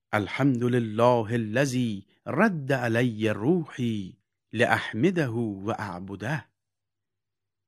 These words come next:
حمد مختص خدایی است که روح مرا به من بازگردانید تا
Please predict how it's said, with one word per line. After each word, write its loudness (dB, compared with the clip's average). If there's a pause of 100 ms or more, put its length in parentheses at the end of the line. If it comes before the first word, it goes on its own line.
(340)
حمد 2
مختص 0
خدایی 4
است -6 (360)
که 2
روح 0
مرا 4
به 0
من 0
بازگردانید -2 (320)
تا -2